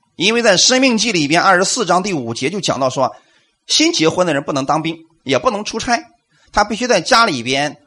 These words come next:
过一年的夫妻生活。那么请问这个理由正确吗？现在是请他干什么去的？赴大筵席呢？他竟然把这个当作是一个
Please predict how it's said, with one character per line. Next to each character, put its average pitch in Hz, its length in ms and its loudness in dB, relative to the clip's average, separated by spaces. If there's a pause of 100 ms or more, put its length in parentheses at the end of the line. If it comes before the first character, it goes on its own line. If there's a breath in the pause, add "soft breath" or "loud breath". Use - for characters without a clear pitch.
(120)
过 262 200 6
一 269 200 -2
年 147 360 2
的 165 120 4
夫 - 200 -4
妻 156 160 -2
生 139 200 -4
活。 - 240 -6 (1500)
那 302 140 4
么 240 80 4
请 185 200 2
问 220 380 2
这 302 100 2
个 285 80 6
理 247 120 4
由 214 120 6
正 240 180 0
确 214 160 4
吗？ 160 260 2 (1040)
现 330 320 2
在 269 80 4
是 294 100 0
请 208 140 -2
他 247 80 6
干 254 160 4
什 160 80 2
么 185 80 4
去 240 100 4
的？ 139 300 4 (1700 soft breath)
赴 381 320 0
大 302 260 4
筵 254 220 4
席 226 260 -6
呢？ 208 300 2 (440)
他 349 220 4
竟 330 140 2
然 359 120 6
把 285 140 6
这 370 80 2
个 311 80 4
当 330 260 6
作 294 120 4
是 349 160 -2
一 320 100 -2
个 311 320 0